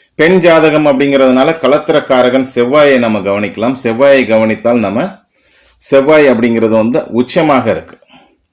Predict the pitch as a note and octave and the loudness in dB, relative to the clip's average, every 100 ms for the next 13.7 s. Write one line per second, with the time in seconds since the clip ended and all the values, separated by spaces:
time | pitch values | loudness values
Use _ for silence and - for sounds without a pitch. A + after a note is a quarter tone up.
0 | _ _ A#2 C#3 - C3 A#2 A2 A2 C#3+ | _ _ -2 2 2 4 2 0 -2 -4
1 | D3 D3 D3 C#3 B2 A#2 G#2+ G#2+ G2+ G#2 | -4 -2 -2 -2 0 0 -2 -4 -4 -6
2 | F#2 G2 F2+ E2+ G2 C3 _ - _ _ | -6 -8 -8 -10 -12 -14 _ -20 _ _
3 | _ _ G#2+ A#2 B2+ C#3+ B2 A2+ C3+ B2+ | _ _ -2 0 2 2 2 0 -2 -2
4 | A#2+ B2+ C3 C3 C#3 A#2 G#2 G#2+ A2 C#3+ | 0 0 0 0 2 0 -2 -4 -4 -6
5 | C3 C3+ C#3 C3+ A2 G#2 A2 D3 D3 - | -4 -2 0 0 0 -2 -2 -4 -8 -4
6 | B2+ C3+ A#2+ C3+ A2+ G2+ G#2+ C3 - A#2+ | -2 -2 -2 -4 -6 -6 -4 -4 -4 -4
7 | B2 A#2 G2 G2 F2+ A#2+ B2 F2 G2+ F#2+ | -2 0 -2 -4 -2 -2 -2 -4 -6 -4
8 | F#2+ E2 - _ _ G#2 F#2+ G2+ G2 C#3 | -4 -6 -12 _ _ -6 -4 -6 -4 -6
9 | - A#3 D3+ D#3 B2+ A#2 A2 G#2+ G#2 B2+ | -2 0 0 0 0 2 2 0 -2 -6
10 | B2+ G#2 A2 A2+ A#2 F#2 F2+ D#2+ - _ | -4 0 0 0 -4 -8 -10 -12 -18 _
11 | _ _ _ _ _ _ _ _ _ - | _ _ _ _ _ _ _ _ _ -4
12 | C3 F#3 F#3 F3 - D#3+ D#3 A#2+ G#2+ D#3 | 0 0 2 0 2 0 2 -2 -4 -6
13 | - _ C3+ C3 C3+ B2 | -10 _ -6 -2 0 0